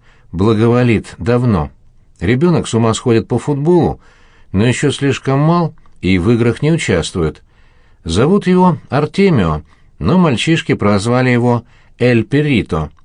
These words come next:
щеночек. «Сеньор, сеньор!» окликает он Симона. «Это правда, что Давид скоро умрет?» «Нет, конечно же. Ни разу не слышал подобной чепухи.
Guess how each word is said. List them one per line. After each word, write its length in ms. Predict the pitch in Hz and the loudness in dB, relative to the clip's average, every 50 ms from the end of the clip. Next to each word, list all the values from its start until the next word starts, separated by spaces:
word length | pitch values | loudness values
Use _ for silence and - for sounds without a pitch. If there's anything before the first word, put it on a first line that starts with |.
| _ - _ | _ -20 _
щеночек. 680 | - - - 147 135 107 87 78 - - 82 - - - _ _ _ _ _ _ _ _ _ | -14 -6 -2 0 0 0 0 -2 -4 -6 -8 -10 -10 -18 _ _ _ _ _ _ _ _ _
«Сеньор, 880 | - - - 85 90 92 95 95 101 120 135 147 147 143 127 101 78 | -14 -6 -4 -2 0 0 0 2 2 0 0 0 0 0 0 -2 -2
сеньор!» 720 | - - - 113 123 131 139 151 170 170 170 156 120 80 - - - _ _ _ _ _ | -4 -4 -2 -2 0 0 0 0 0 2 2 0 0 -2 -4 -10 -18 _ _ _ _ _
окликает 680 | _ 87 92 90 - 98 101 98 - 104 98 92 87 95 | _ -6 -6 -4 -2 -2 -2 0 0 0 0 2 2 2
он 140 | 95 92 | 0 0
Симона. 640 | 85 - - 104 95 92 92 90 87 80 80 78 - - - _ _ - - | 0 -2 -2 0 0 2 0 0 0 -2 -4 -6 -8 -16 -20 _ _ -8 -4
«Это 240 | 92 95 92 - - | -4 -4 -2 -2 -4
правда, 520 | - - 127 160 175 180 160 113 98 90 | -2 -2 -2 0 0 0 0 0 0 -2
что 200 | 80 - - 107 | -2 -2 -4 -2
Давид 340 | 92 92 107 107 131 151 151 | 0 0 0 0 -2 -2 -4
скоро 280 | - - - 151 151 156 | -6 -4 -2 0 2 4
умрет?» 420 | 156 160 151 147 156 156 - - - - - - - - - - - _ _ _ - | 4 4 2 2 0 0 -4 -8 -18 -20 -20 -20 -20 -20 -20 -20 -20 _ _ _ -8
«Нет, 380 | 73 76 82 87 90 90 90 - | -4 -2 0 0 0 0 -2 -2
конечно 560 | - 113 110 113 110 98 - - - 85 78 | -2 -2 0 0 0 0 -2 -4 -4 -4 -4
же. 220 | 73 76 71 - - _ _ - _ - | -4 -4 -6 -8 -12 _ _ -20 _ -8
Ни 140 | 80 82 90 | -4 -2 0
разу 400 | 92 92 95 92 95 92 90 101 | 0 2 2 0 0 0 0 0
не 160 | 101 98 92 | 0 0 0
слышал 500 | 87 - 90 90 92 87 - 107 101 92 | -2 -2 -2 -2 -2 -2 -2 -2 -4 -2
подобной 520 | - 104 95 82 95 95 82 90 98 92 90 | -2 -2 0 2 0 0 2 0 -2 -2 0
чепухи. 640 | - 120 113 - 143 151 - - 190 151 - - | -2 -4 -4 -2 -4 -4 -4 -4 -4 -4 -4 -6